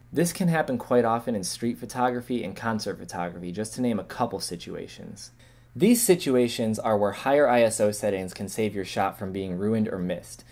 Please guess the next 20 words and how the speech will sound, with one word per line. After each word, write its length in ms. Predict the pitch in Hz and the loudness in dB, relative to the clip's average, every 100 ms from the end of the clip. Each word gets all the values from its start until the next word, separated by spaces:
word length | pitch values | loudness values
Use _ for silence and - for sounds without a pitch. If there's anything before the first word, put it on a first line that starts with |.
| - - - - | -20 -20 -16 0
though 260 | 120 113 | 6 6
higher 380 | 110 - 170 196 | 4 0 4 4
I 140 | 151 | 6
S 140 | 139 123 | 4 6
O 120 | 117 | 2
settings 360 | 110 - 104 98 | 4 0 0 -2
are 40 | |
not 320 | 98 107 113 | -2 0 0
always 340 | 107 107 104 95 | 2 2 2 0
desirable 720 | 92 87 107 120 117 123 123 | -6 0 2 4 2 0 0
and 180 | 101 104 | -2 -2
may 140 | 104 | 0
not 460 | 101 104 117 127 127 | 0 0 2 0 0
always 300 | 113 110 107 | 0 0 -2
be 140 | 110 | -4
what 180 | 104 98 | -2 -2
you 100 | 104 | -4
want 200 | 98 92 | -6 -4
to 40 | 90 | -6
use. 420 | 85 80 85 | -8 -12 -16